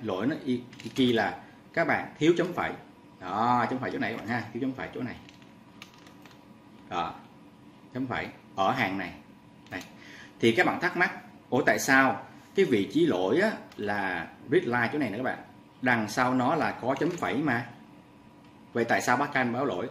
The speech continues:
À, thì ở chỗ này, Master Đăng Dương trả lời, lỗi chấm phẩy sai là lỗi ở phía trên của hàng đó. Cụ thể, Pascal đang báo lỗi ở hàng này. Hàng này các bạn ha,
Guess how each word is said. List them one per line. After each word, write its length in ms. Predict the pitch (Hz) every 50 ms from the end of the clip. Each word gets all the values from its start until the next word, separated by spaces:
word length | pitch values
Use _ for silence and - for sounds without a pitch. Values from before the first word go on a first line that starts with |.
| - -
À, 300 | - 117 120 120 110 101 -
thì 280 | 117 107 104 98 90 - - - -
ở 180 | 107 90 98 117
chỗ 100 | 135 143 147
này, 220 | 147 127 107 90 85 - - - - - - - -
Master 320 | 101 113 156 208 - 175
Đăng 140 | 147 139 139
Dương 100 | 139 123
trả 100 | 113 127
lời, 260 | 147 131 113 98 92 - - - - - -
lỗi 260 | - 117 104 101 120 143
chấm 160 | - 143 143 -
phẩy 160 | - 98 117
sai 320 | - - 127 120 120 113 104
là 140 | 107 107 95
lỗi 200 | 92 90 87 -
ở 160 | - 92 87 85 -
phía 80 | 151 147 - -
trên 220 | - 160 143 123 123 143
của 60 | 147
hàng 200 | 139 98 92 92
đó. 240 | 87 87 104 127 - - - - -
Cụ 140 | - 131 135
thể, 300 | - 104 92 98 131 - - - - - - - - - - - -
Pascal 440 | 180 196 - - 151 143 139 139
đang 200 | 131 139 135 139
báo 120 | 139 147 160
lỗi 220 | 131 95 95 -
ở 120 | - 90 92
hàng 260 | 123 123 101 95 98
này. 140 | 98 87 85 - - - - - - - - -
Hàng 240 | - - 98 101 101
này 120 | 98 92
các 80 | 117 135
bạn 140 | 123 -
ha, 160 | 110 120 113